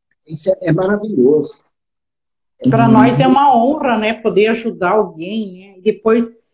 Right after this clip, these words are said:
Speaker 2: eles mandarem uma mensagem pra gente dizendo como que
Speaker 1: É, exato, maravilhoso. Eu sempre falo assim, ó, não fui eu quem fiz, foi você mesmo quem fez.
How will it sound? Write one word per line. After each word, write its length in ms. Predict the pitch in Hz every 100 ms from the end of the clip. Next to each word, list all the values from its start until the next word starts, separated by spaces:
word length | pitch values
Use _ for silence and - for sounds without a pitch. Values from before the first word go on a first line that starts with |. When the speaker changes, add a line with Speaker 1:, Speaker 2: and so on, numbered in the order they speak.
| _ _ _ _ _ -
Speaker 2:
eles 320 | 233 - -
mandarem 500 | 247 240 233 208 226
uma 80 | 247
mensagem 640 | 240 233 - 196 214 220 233
pra 200 | 226 202
gente 420 | 185 202 240 233
dizendo 680 | 240 233 - 208 233 226 175 - _
como 300 | _ 220 220
que 120 | - - 117
Speaker 1:
É, 260 | 113 110 104 107 _ - - - _ _ _
exato, 760 | 90 - - 110 110 107 - 90
maravilhoso. 840 | 110 180 190 147 110 101 - - _ _ _ - -
Eu 100 | 135
sempre 380 | 139 185 202 170
falo 180 | 185 190
assim, 220 | - 147
ó, 240 | 147 - - _ _ _ _ _ _ _ _ _ _ _ _ _ _ _ 139
não 360 | 127 139 170
fui 360 | 165 208 170 139
eu 220 | 151 190 -
quem 200 | 190 185
fiz, 360 | - 143 143
foi 140 | - 120
você 440 | 135 156 - 175
mesmo 340 | 196 175 160 147
quem 200 | 165 165
fez. 480 | 165 156 - -